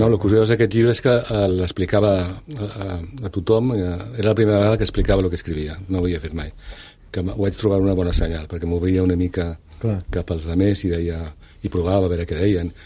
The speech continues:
Speaker 1: A més, perquè la, eh, els altres també anaven dient,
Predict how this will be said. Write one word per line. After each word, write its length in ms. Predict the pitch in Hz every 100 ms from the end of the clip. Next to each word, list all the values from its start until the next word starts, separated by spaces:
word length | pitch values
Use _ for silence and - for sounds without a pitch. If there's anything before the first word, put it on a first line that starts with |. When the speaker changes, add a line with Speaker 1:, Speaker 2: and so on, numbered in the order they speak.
| - - -
Speaker 1:
A 220 | 92 87
més, 180 | 85 -
perquè 220 | 101 101
la, 140 | 87 85
eh, 1300 | - - - - - - - - _ - 113 95 90
els 100 | 82
altres 280 | 82 85 85
també 220 | 117 110 92
anaven 320 | 85 87 87
dient, 380 | 90 90 92